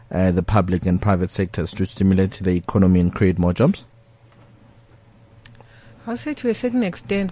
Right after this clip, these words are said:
Speaker 2: but really you need to define the parameters. And in most cases, I'll say people will do what suits them,
Speaker 1: Mm-hmm.
Speaker 2: be it business, be it government.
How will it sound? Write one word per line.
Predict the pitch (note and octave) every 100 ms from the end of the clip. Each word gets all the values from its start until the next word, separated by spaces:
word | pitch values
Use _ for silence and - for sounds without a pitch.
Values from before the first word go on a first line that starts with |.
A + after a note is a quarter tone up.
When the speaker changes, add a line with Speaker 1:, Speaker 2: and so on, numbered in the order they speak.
| -
Speaker 2:
but | D#3+ D#3+
really | E3+ A3 F#3+
you | F3
need | G#3 -
to | G3+ F3+ D#3+ -
define | D#3+ - G3 G3 F3 D3+ - - - - - - -
the |
parameters. | - E3+ F3+ E3+ F3 E3 D3+ - - - - - - - - -
And | F#3+
in | G3
most | G3 A#3+ -
cases, | - A3 A3 - F#3+ D#3+ - - _ _ _ - - - -
I'll | G3 G3+
say | - B3 B3 A#3+ - _ -
people | A#3 C4 A3+
will |
do | F#3 G#3+
what | G3 F#3
suits | - F#3+ -
them, | D#3 C#3+ - -
Speaker 1:
Mm-hmm. | A2 - A2 E3
Speaker 2:
be | F3 F3
it | -
business, | E3+ G3 G#3 G3+
be | -
it | D#3+ -
government. | E3 E3+ E3 D#3 -